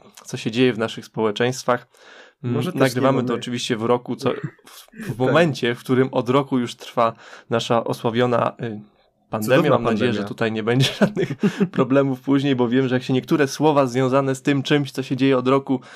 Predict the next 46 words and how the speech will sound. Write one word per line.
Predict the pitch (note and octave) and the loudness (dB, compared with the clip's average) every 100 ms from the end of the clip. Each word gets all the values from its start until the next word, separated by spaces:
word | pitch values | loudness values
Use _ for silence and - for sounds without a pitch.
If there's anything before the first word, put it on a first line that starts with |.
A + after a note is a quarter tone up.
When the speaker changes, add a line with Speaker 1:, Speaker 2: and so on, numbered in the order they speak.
| - | -8
Speaker 1:
wypowiada | B2+ - B2+ C3 B2 B2 A#2 | -6 -2 0 2 2 2 2
na | A#2 | 0
różnych | A#2+ B2 B2 - | -2 -2 -4 -2
YouTubach, | B2+ B2+ A#2+ B2 - | -2 -2 0 0 -2
Spotify'ach | - C3 B2+ - B2+ A#2+ A#2 | -4 -4 -4 0 2 2 -2
i | |
tak | A2+ A2 | -6 -2
dalej, | A2 A2+ D#3 - - - | 0 0 -2 -8 -20 -10
to | - A#2+ | -2 -2
potem | B2+ B2+ A#2+ A#2 A#2+ - A#2+ | -2 -2 -2 -2 -6 -8 -6
są | B2+ | -4
jakieś | A#2 - A#2+ | -2 -4 -2
kary, | F3+ F#3 D#3+ | 4 6 6
ale | C3+ D3+ - - | 6 6 2 -8
<laughs> | - - G#3 | -6 0 2
mam | A3+ | 2
nadzieję, | F3 - D3 E3 C#3 | 0 -2 -2 2 2
że | A#2 G#2+ - - - E3+ | 0 -6 -12 -16 2 6
Speaker 2:
Pewne, | C3+ B2+ | 8 8
Speaker 1:
nam | A#2+ B2+ | 8 6
to | |
tu | B2+ | 0
nie | A#2 | 2
grozi. | A#2 C#3+ D3+ F3 | 4 4 4 6
Speaker 2:
pewne | A#2+ A#2+ A2+ | 8 10 8
słowa | - B2 A2+ | 10 10 10
na | A2 A2 | 6 4
K. | - - D3 - | 4 8 8 8
Speaker 1:
Tak, | A#2+ G#2+ - | -4 -4 -4
tak, | G#2+ A2 | -4 0
nie | C3 | 0
mówi | B2+ A2 | 2 -2
się | - | -4
pe-, | G#2 G#2+ - | -4 -6 -6
o | C3 | -10
pe-, | - A2+ | -4 -4
o | B2+ | -4
pewnym | B2+ A#2 A#2+ | -4 -2 -2
naszym | A#2 A2+ A#2+ | -2 -2 -2
małym, | A2+ A2+ A2+ B2+ - | 0 0 -2 -8 -8
y, | A2 | -8
stworzonku, | - - A#2 A#2 A2+ B2+ - _ - - - | -8 -6 -2 -2 -2 -4 -4 _ -20 -20 -8
tak | - - | -6 -6
uprzykrzającym | - - C#3 - B2+ A#2+ B2 A#2 | -12 -8 -4 0 0 0 -4 -4
życie. | A#2 B2 C#3 - | -2 -2 -2 -4
Speaker 2:
Koledze. | - A#2+ G#2+ G2+ G2+ | -4 -2 -2 -6 -14